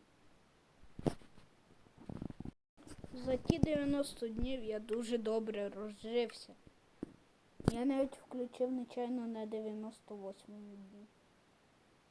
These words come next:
Е! Ладно. У мене є обс-, десять обсидіана, запальничка,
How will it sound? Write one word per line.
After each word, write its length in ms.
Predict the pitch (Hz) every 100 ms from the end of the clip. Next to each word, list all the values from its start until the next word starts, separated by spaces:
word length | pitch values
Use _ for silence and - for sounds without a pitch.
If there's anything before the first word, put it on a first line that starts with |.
| - - - - - - - - - - - - - - - - - -
Е! 400 | 453 480 453 392 - - - - - - - - - - - - - - - - - 254
Ладно. 360 | 226 214 208 - - - - - -
У 80 | 240
мене 220 | 262 311
є 240 | 311 277 285
обс-, 680 | 277 247 247 - - - 214
десять 580 | 220 240 262 - 226 220
обсидіана, 1040 | 214 - - 226 226 226 220 220 214 208 277 - - - - - - - - -
запальничка, 1160 | 208 220 240 285 294 269 247 233 226 - - 214